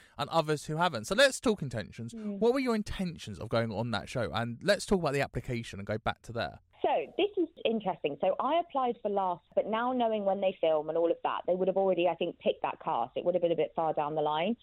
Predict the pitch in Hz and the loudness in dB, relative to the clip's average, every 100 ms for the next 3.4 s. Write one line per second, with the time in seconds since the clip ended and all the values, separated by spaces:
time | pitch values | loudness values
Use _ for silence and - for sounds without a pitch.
0 | - 220 226 254 330 370 - - 247 214 | -4 0 2 2 2 0 0 0 0 -2
1 | - 196 180 - 160 - - 101 151 214 | 0 -2 0 0 -2 -2 -6 -2 -2 0
2 | 170 165 - - - 196 175 165 156 - | 0 2 -2 -4 0 2 4 2 2 -2
3 | 170 135 113 | 0 2 2